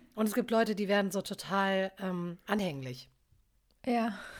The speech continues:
Speaker 1: Und so ganz liebevoll und sagen jedem, dass sie ihn gern haben und wie gern sie ihn
Speaker 2: Ja.
Speaker 1: haben. Das bin ich,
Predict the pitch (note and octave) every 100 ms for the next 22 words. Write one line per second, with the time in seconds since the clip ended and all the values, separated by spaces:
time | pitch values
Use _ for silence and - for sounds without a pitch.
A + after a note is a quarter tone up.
0 | - - F#3+ F#3+ G3+ G#3 G#3 A#3+ A3 G#3
1 | G3 F#3+ F#3+ F#3+ F3+ F#3 F3+ F3 F#3 -
2 | E3 E3 E3+ F#3 A3 F#3+ F#3 F3 E3 E3
3 | D#3+ G#3 G#3 G#3 F#3 G3 G3+ A3 C4+ -
4 | _ F3 F3 - C#3 E3 C4+ -